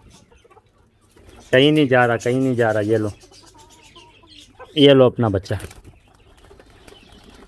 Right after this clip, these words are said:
चलो, चलो। दोस्तों, मुझे female का बहुत ज़्यादा दुख हो रहा है, अभी सारा mood ख़राब हो गया है, मतलब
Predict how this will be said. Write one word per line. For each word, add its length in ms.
चलो, 220
चलो। 260
दोस्तों, 340
मुझे 240
female 440
का 140
बहुत 280
ज़्यादा 280
दुख 260
हो 120
रहा 140
है, 100
अभी 180
सारा 520
mood 280
ख़राब 400
हो 80
गया 160
है, 100
मतलब 320